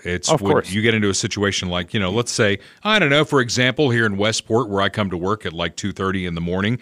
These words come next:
Speaker 1: if I'm accosted by somebody and I have to pull the weapon on them, you're hoping with verbal commands you can get them to back down.
Speaker 2: Yeah.
Speaker 1: It's like, "I have a gun here. I don't wanna use it. I don't wanna shoot you. Don't make me shoot you."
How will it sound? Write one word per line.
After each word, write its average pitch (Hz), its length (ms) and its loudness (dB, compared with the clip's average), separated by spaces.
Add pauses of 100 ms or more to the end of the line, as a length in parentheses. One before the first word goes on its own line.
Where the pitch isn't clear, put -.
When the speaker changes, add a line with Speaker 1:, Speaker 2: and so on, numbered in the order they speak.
(240)
Speaker 1:
if 98 140 -4
I'm 104 140 2
accosted 120 580 -2
by 92 180 0
somebody 92 560 -2 (220)
and 92 140 -2
I 98 100 2
have 107 200 2
to 87 100 -14
pull 120 340 -2
the 98 100 -4
weapon 107 400 0
on 87 280 -4
them, 90 240 -2 (580)
you're 104 260 2
hoping 123 420 0
with 107 140 0
verbal 151 460 2
commands 92 600 -2
you 117 100 -4
can 131 120 -4
get 101 240 0
them 139 260 0
to 127 60 0
back 123 280 0
down. 135 340 -2 (340)
Speaker 2:
Yeah. 156 320 6
Speaker 1:
It's - 120 -6
like, 113 120 2
"I 117 120 4
have 160 180 4
a 170 40 -2
gun 185 220 4
here. 113 200 0 (260)
I 107 100 2
don't 151 200 4
wanna 190 140 4
use 196 300 2
it. - 200 -8 (240)
I 107 100 0
don't 151 300 4
wanna 190 180 2
shoot 202 300 0
you. 90 240 -6 (360)
Don't 165 260 4
make 175 200 2
me 175 120 2
shoot 175 300 0
you." 92 280 -4